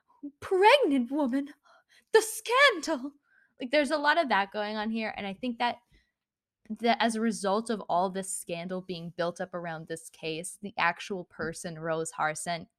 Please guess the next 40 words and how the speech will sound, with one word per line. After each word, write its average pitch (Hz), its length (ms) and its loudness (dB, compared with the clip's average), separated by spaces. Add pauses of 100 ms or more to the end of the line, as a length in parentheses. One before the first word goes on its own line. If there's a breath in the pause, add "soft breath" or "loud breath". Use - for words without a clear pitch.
kinda 170 200 -6
got - 220 2
thrown 160 240 -6
to - 100 -16
the 156 80 -10
wayside, 143 680 -4 (1700)
which - 340 -6 (340)
definitely 196 520 4
had 180 160 -4
a 165 60 -2
hand 165 340 -4
in 160 100 -6
helping 160 420 -6
her 165 180 -6
murderer 190 500 2
escape 320 380 -4
justice, 285 580 -4
because 185 340 -4
this 196 200 -6
is 175 220 -6
unsolved, 311 720 0
and 185 520 -2
it's 196 240 -6
over, 240 720 2 (380)
oh 214 120 -6
God, 165 260 -4
what 196 100 -10
year 165 160 -8
is 156 140 -10
it? 160 160 -12
It's 185 160 -6
over 226 320 6
a 240 100 6
hundred 247 300 2
and 269 80 2
twenty 285 260 -2
years 294 220 -2
old 269 240 4
now, 156 280 -4
so 185 460 0